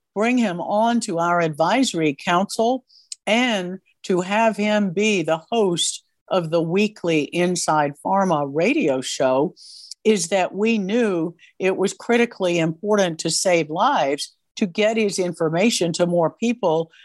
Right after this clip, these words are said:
across America and around the world.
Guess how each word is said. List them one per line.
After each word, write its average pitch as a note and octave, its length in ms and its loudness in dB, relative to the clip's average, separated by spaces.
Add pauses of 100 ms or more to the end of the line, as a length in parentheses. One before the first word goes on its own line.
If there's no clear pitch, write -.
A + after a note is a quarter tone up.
(160)
across A3+ 460 -2
America D#3 640 0
and E3+ 140 -2
around D3+ 380 2
the C#3+ 100 -2
world. E3 480 -2